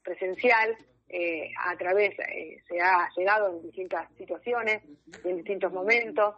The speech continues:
La última fue a través de la entrega de tarjeta Fortalecer, que también es una manera de,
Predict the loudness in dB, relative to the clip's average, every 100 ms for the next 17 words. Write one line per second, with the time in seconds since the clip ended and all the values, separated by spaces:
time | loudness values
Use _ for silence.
0 | -6 -2 0 0 -2 -6 0 2 4 2
1 | 0 2 2 2 0 2 4 6 6 2
2 | _ _ _ 0 4 4 2 -2 -4 -4
3 | -4 -6 -6 -4 -2 2 2 2 -4 -4
4 | -2 -2 -2 -4 -10 _ _ _ -4 0
5 | 2 4 4 4 4 0